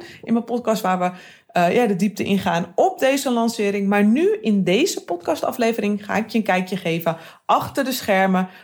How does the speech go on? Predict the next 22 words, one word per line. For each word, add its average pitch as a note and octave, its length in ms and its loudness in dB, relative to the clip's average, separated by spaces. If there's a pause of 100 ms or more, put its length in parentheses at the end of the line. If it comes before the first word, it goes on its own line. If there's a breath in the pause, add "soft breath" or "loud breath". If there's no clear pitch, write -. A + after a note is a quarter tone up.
wat G#3+ 400 0
de E3+ 80 0
vijf C#4 720 0
elementen G3+ 640 2 (160)
van D#4+ 360 0
een A3+ 160 -2
succesvolle F#3+ 840 -4
lancering E3+ 680 -2
zijn. D#3+ 220 -4 (240 loud breath)
Want G3+ 180 2
er C4+ 60 2
is B3+ 120 -2
er G#3+ 360 -4 (500)
in F#3 360 -4
alle F#4+ 300 4
lanceringen, B3+ 840 0 (300 loud breath)
en F#3+ 160 2
hoeveel C#4 380 2
soorten D#4 460 0
er B3+ 140 2
ook A#3+ 180 -2
zijn, F#3+ 500 -2